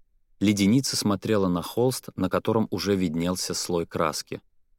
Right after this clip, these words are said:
«Звезды!» Обернувшись, выдохнул Кай, и из его рта вырвалось облачко пара,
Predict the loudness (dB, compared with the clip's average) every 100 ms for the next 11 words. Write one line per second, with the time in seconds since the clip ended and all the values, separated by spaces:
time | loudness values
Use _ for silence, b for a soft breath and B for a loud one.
0 | _ -20 _ _ _ _ _ -4 2 4
1 | 6 4 0 -4 -6 -16 _ _ _ _
2 | _ 2 2 4 2 0 0 -2 -4 -2
3 | 0 0 -2 -4 -4 -4 -2 -2 -2 -2
4 | 0 -2 0 -2 -2 0 0 0 -2 0
5 | -4 -4 -4 -2 -2 -4 -2 -4 -2 0
6 | 0 -4